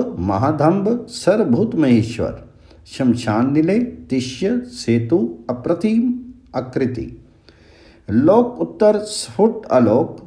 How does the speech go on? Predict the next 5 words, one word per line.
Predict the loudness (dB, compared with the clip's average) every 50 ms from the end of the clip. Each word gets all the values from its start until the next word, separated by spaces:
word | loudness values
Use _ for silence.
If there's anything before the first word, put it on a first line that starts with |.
| -20 _ -4
त्र्यंबक | 0 2 4 6 6 6 4 2 0 -2 -4 -6
नागभूषण | -4 -2 0 2 2 2 2 0 0 0 0 0 0 0 -2 -2 -2 -4 -6 -8 -4
अंधकरी | 0 2 4 4 4 2 2 2 2 2 2 0 -2 -4 -10 -16 -12 -8 -6
मखद्वेषी | -2 -2 -2 -2 -4 -6 -4 -2 -2 -2 -2 -4 -4 -4 -4 -4 -4 -6 -12 -20 -20 -20 -20 _ _ -4
विष्णु | -4 -4 -4 -4 -2 -2 0